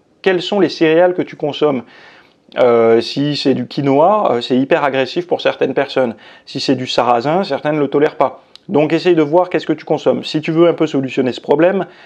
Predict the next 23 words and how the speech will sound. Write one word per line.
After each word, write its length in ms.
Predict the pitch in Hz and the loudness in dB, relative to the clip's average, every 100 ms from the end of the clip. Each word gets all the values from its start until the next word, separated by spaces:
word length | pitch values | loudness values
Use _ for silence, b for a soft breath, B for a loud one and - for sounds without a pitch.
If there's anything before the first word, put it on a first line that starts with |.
| B - | B -2
euh, 120 | 123 | 0
passe 180 | 120 165 | 0 -2
sur 180 | - 131 | -2 -2
du 80 | 123 | 0
riz 160 | 139 | -2
complet 480 | 143 127 127 156 180 147 | -2 -4 2 4 4 0
ou 100 | 131 | -4
du 120 | 131 | -2
riz 120 | 135 | 0
basmati 640 | 127 120 127 120 151 180 185 B B | 0 0 -2 -2 -2 -2 -4 B B
pendant 200 | - 127 | 0 2
une 160 | 131 113 | 0 0
semaine 420 | 117 120 170 127 _ _ | 0 2 0 -2 _ _
sur 200 | - 120 | -6 0
tes, 320 | 123 113 113 | 2 4 4
sur 180 | 113 120 | 0 -2
tes 80 | 131 | 0
repas, 320 | 113 110 135 | 2 2 2
là, 100 | 120 | 0
tes 260 | 113 117 113 | -2 -4 -2
autres 220 | 117 120 | -2 -2
repas, 440 | 113 123 180 - b b - - | -2 0 -2 -4 b b -12 -2
euh, 460 | 120 113 120 120 | 0 2 0 0